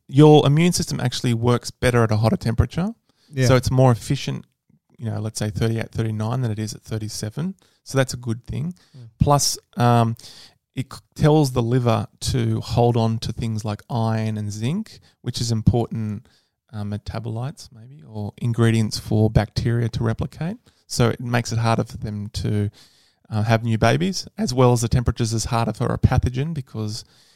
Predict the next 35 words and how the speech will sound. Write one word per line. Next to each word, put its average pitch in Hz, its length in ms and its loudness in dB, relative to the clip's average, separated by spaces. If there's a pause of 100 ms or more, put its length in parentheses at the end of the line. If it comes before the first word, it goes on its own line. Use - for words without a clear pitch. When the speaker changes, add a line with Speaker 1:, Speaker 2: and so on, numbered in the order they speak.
(140)
Speaker 1:
they 113 180 -4
don't 110 220 0
like 110 480 -2
to 123 100 -12
be 110 160 -2
hotter. 120 280 0
They 127 160 -2
want 107 240 0
a, 101 60 -2 (520)
a, - 160 -12
a 110 100 -4
physiological 113 580 -2 (500)
temperature. - 420 -6 (240)
Speaker 2:
And 160 100 0
that's 175 140 4
why 165 100 8
there's 143 160 6
a 127 60 2
big 123 180 4
question 127 320 2
in 120 60 -2
medicine 131 340 0
at 139 60 -4
the 143 80 -8
moment 123 320 -2
whether 127 240 4
to 131 220 -2
take 123 360 -2
N 156 180 4
saids 139 260 4
or 123 60 2
not 117 280 -2
with 131 100 -2
a 113 60 -2
fever. 190 320 4